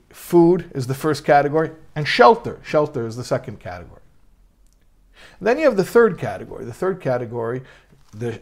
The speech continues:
the Shabbos candles, which stayed lit from one Erev Shabbos to the next, that represents the warmth in the home, the intangible quality of,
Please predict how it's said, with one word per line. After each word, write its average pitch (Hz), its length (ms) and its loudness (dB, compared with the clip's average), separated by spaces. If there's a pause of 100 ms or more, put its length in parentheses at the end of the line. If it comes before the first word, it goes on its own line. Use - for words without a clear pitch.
(100)
the - 240 -10
Shabbos 160 360 2
candles, 123 420 -10
which 117 220 -14
stayed 123 300 -10
lit 147 200 -4
from 117 160 -12
one 123 140 -6
Erev 123 240 -4
Shabbos 117 360 -6
to - 120 -14
the 131 120 -6
next, 170 500 -4 (840)
that - 240 0
represents 156 800 -2 (840)
the 131 440 -6 (140)
warmth 131 680 -2
in 113 100 -12
the 107 100 -10
home, 95 220 -14 (1200)
the 139 140 -8
intangible 135 640 -6
quality 95 460 -10
of, 95 200 -20